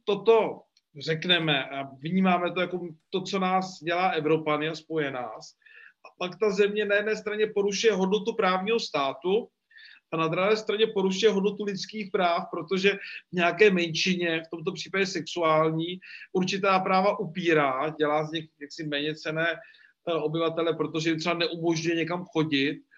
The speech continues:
omezuje jejich možnost někam vstupu, tak je to zkrátka postoj, kdy ta země porušuje to, na čem evropská integrace dneska stojí.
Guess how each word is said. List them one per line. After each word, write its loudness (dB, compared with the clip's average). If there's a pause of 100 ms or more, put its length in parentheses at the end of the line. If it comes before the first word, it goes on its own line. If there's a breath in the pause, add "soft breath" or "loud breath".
omezuje 2
jejich 0
možnost -2
někam -8
vstupu, -4 (420 loud breath)
tak -6
je 2
to 8
zkrátka 0 (460)
postoj, 4
kdy -4
ta 4
země 0 (280 loud breath)
porušuje 2
to, 0
na 0
čem -4
evropská -4
integrace 0
dneska -4
stojí. -2